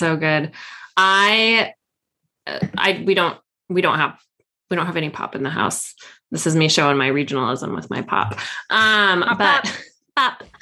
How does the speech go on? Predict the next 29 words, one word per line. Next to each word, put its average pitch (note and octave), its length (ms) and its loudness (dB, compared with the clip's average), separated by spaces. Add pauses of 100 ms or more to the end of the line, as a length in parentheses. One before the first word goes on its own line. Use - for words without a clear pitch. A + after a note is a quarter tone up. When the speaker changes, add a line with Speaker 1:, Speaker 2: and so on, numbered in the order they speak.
(360)
Speaker 2:
Uh, G3 280 4
yeah, E3+ 220 2
we F#3+ 80 2
don't F#3+ 120 2
have F#3 100 0
any, D3+ 360 -4 (200)
we F#3+ 80 -4
don't F3+ 100 0
have F#3 100 0
any F3 120 -2
pop, E3 320 0 (100)
but, D#3+ 300 0
um, C#3+ 600 -6 (520)
we're E3+ 100 -2
just, - 460 -4
we've F3 280 2
transitioned F3 540 2
into E3 220 0
sparkling E3 520 -2
water D3 320 -4
in E3+ 100 -6
our E3 140 -6
household. F3+ 540 -6
<laughs> - 40 -10
Um, A#3 120 0 (760)
Speaker 1:
Yeah. - 140 0 (220)
Speaker 2:
<laughs> - 220 -12
but, G#3 220 4
uh, F3 600 4